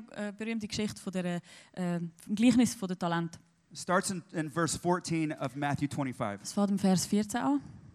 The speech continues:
Speaker 1: Matthäus fünfundzwanzig.
Speaker 2: I don't know if we have, oh, we do. Great.
Speaker 1: Ah, wir haben's da
Speaker 2: Watch
Speaker 1: oben.
Speaker 2: this.
Speaker 1: Super.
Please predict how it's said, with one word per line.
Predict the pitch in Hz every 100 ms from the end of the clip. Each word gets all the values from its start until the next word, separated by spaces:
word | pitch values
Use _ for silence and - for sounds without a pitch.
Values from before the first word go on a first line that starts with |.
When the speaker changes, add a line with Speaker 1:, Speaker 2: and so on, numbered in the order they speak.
| -
Speaker 1:
Matthäus | 202 196 185 -
fünfundzwanzig. | 202 214 226 233 - - - _ _ _ _ _ _ - _
Speaker 2:
I | 170
don't | 240
know | 196
if | 151
we | 147
have, | 170 156 -
oh, | 190
we | 165
do. | 139 104 -
Great. | 175
Speaker 1:
Ah, | 302 - -
wir | 220
haben's | 202 202
da | 185
Speaker 2:
Watch | 170
Speaker 1:
oben. | 127
Speaker 2:
this. | -
Speaker 1:
Super. | 190 180